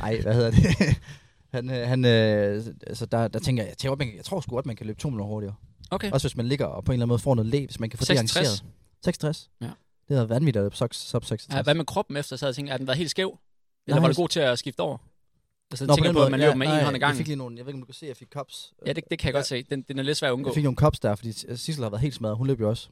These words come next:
Speaker 2: Ja.
Speaker 1: Så hun fik nogle cups, og tænkte, "Kan du ikke også give mine
Speaker 2: Ja,
Speaker 1: skuldre
Speaker 2: du
Speaker 1: lidt?"
Speaker 2: ligner jo sådan en Michael Phelps lige nu.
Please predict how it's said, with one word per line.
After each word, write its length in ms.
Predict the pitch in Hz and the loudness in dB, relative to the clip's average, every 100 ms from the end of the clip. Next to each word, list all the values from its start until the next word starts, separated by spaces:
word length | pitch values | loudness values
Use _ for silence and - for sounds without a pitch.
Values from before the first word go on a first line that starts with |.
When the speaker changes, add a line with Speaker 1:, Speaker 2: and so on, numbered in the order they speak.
| - | -12
Speaker 2:
Ja. 80 | - - _ _ _ _ _ | -12 -12 _ _ _ _ _
Speaker 1:
Så 220 | - 107 | -4 -2
hun 200 | 113 131 - | -2 -6 -8
fik 160 | 123 | -10
nogle 120 | 113 | -8
cups, 180 | 110 113 | -6 -6
og 60 | - | -8
tænkte, 200 | 110 98 | -14 -6
"Kan 80 | 123 | -4
du 40 | |
ikke 100 | 117 | -2
også 120 | 120 | -4
give 140 | 113 113 | -8 -12
mine 120 | 107 | -14
Speaker 2:
Ja, 40 | |
Speaker 1:
skuldre 160 | - 117 | -12 -8
Speaker 2:
du 60 | |
Speaker 1:
lidt?" 100 | 110 135 | -6 -4
Speaker 2:
ligner 200 | 175 131 | -4 -4
jo 80 | |
sådan 200 | 117 131 | -6 -8
en 100 | 127 | -6
Michael 260 | 120 120 120 | -4 -2 -2
Phelps 280 | - 139 - | 0 -2 -2
lige 100 | 127 | -4
nu. 120 | 127 | -4